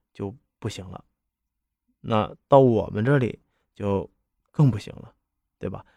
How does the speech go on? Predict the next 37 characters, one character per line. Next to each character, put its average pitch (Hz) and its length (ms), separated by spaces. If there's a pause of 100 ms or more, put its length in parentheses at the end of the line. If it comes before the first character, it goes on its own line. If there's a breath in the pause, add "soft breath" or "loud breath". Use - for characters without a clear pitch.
(140)
而 170 320
吉 139 280
萨 180 280
的 104 400
这 107 120
个 101 460
三 165 640
个 120 380
大 - 240
的 - 180 (280)
金 160 260
字 - 200
塔， - 240 (920)
它 101 380
之 175 260
所 143 240
以 131 120
指 101 220
向 104 220
猎 113 160
户 101 160
座， 104 240 (380)
因， 151 240 (400)
这 123 120
个 113 160
艾 165 180
尔 127 140
说 104 180
啊， 85 160
因 175 240
为 147 180
这 143 120
个 131 200
猎 208 280
户 135 280
座 120 180
啊， - 280